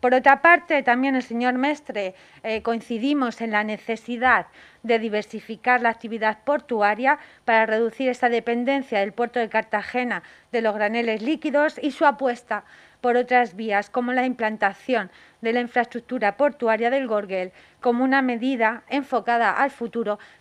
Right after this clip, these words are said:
tanto para el puerto de Cartagena como para la región de Murcia.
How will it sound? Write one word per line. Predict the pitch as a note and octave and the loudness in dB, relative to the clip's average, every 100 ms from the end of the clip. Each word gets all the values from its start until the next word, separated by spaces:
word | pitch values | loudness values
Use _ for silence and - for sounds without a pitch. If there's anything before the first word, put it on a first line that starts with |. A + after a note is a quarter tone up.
| _ | _
tanto | A#3 A3+ G#3 | 2 2 0
para | F#3+ F#3+ | -2 0
el | F#3+ | 0
puerto | B3+ C#4 | -2 -2
de | C#4 | 0
Cartagena | G#3+ F#3+ F#3 - G3 G#3 | -2 -4 -8 -8 -6 -6
como | - G#3+ G3+ | -6 -8 0
para | G3 F#3 | 2 2
la | |
región | F#3+ F3 G#3 | -2 -8 -8
de | F#3+ | -8
Murcia. | F3+ E3+ - F#3 | -10 -14 -14 -16